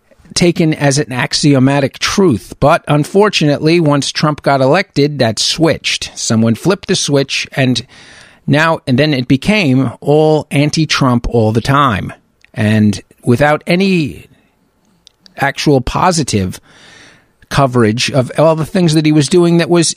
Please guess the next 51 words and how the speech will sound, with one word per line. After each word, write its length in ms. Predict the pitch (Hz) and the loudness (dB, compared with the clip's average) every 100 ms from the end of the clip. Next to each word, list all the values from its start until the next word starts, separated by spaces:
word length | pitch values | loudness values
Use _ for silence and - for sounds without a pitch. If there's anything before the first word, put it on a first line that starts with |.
| - | -2
in 260 | 170 160 | 2 2
the 80 | 156 | 2
vein 360 | 135 139 151 151 | 2 0 0 0
of 160 | 151 | -2
conservatism. 1000 | - 175 - 214 180 - 95 85 71 57 _ - - - - | -2 -2 0 0 0 -2 -4 -4 -8 -12 _ -20 -20 -20 -4
Now, 260 | 147 151 143 | 0 2 2
I'm 220 | 156 185 | 0 0
not 180 | 190 180 | 0 0
here 180 | 175 175 | 2 2
to 120 | 147 | 2
go 260 | 147 147 | 2 2
and 140 | 131 120 | 2 2
declare 640 | 113 - 147 160 131 110 | -2 -2 0 2 2 2
Trump 440 | 85 - 156 147 - | -2 -4 -2 -2 0
was 280 | 131 139 127 | 0 2 0
a 80 | |
conservative. 760 | 113 120 - 160 143 101 64 - | 0 0 0 0 0 -4 -6 -4
He 120 | 117 | 0
wasn't. 440 | 113 135 131 - - | 2 2 -2 -8 -14
He 200 | - 131 | -2 0
never 200 | 120 110 | 2 2
was. 520 | 123 127 71 - - | 2 0 -2 -6 -6
I 120 | 127 | -2
don't 160 | 156 170 | 0 0
think 120 | 180 | 0
he 80 | 156 | 2
really 280 | 156 160 127 | 2 0 -2
claimed 420 | - 151 175 165 | -2 -2 0 0
to 100 | 101 | -2
be. 300 | - - - - - - - | -4 -8 -14 -18 -18 -14 -6
I 100 | 131 | -2
think 200 | 185 - | -2 0
what 100 | 156 | 2
he 120 | 180 | 2
was 440 | 160 190 143 139 | 2 2 0 -2
is 120 | 123 | -2
obviously 540 | 135 143 131 113 - 113 | 0 0 0 -2 0 -2
a 80 | 98 | 0
populist, 640 | 131 156 - 90 95 - | 0 -2 -4 -4 -4 -4
but 140 | 117 | -2
more 220 | 120 170 165 | 0 0 0
than 180 | 117 | 0
that, 280 | 101 104 127 - - - | -2 -2 -4 -8 -20 -10
I 80 | - | -6
think 220 | - 202 | -2 0
he 120 | - | 2
ran 440 | 160 143 165 147 139 | 2 2 2 2 0
things 440 | - 110 107 120 | 0 2 2 2
in 140 | 147 123 | 2 2
a 60 | |
method 500 | 117 143 - 131 123 | 2 0 0 -2 -4